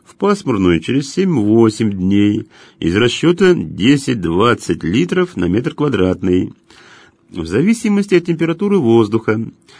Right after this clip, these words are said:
После полива грядку посыпают просеянным торфом или компостом слоем один-два сантиметра. При этом не образуется корка сверху, сохраняется влага в почве и не происходит испарение, которое вредно для растения.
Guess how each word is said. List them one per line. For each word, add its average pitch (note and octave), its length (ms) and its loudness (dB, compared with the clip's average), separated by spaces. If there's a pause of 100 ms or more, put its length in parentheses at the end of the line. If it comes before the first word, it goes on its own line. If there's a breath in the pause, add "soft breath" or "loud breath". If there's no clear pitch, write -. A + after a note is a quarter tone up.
(560 loud breath)
После G2 280 -2
полива B2+ 440 2
грядку F2 360 0
посыпают F2 720 0
просеянным E2+ 640 0
торфом F3+ 500 0
или F#3+ 160 -2
компостом B2 720 -2
слоем G#2+ 380 2
один-два F#2 480 0
сантиметра. E3+ 760 -2 (760 loud breath)
При E3+ 160 0
этом G#2+ 260 2
не F2+ 80 4
образуется F2 720 2
корка E2 460 -2
сверху, F#3+ 600 -2 (120)
сохраняется E3 920 -2
влага E2+ 420 2
в F2 100 -14
почве F#3 720 -2 (400 loud breath)
и - 100 -4
не F#3 140 0
происходит F3 680 0
испарение, B2 760 0
которое A2 500 2
вредно F3 460 0
для C#3+ 160 0
растения. F#2 800 0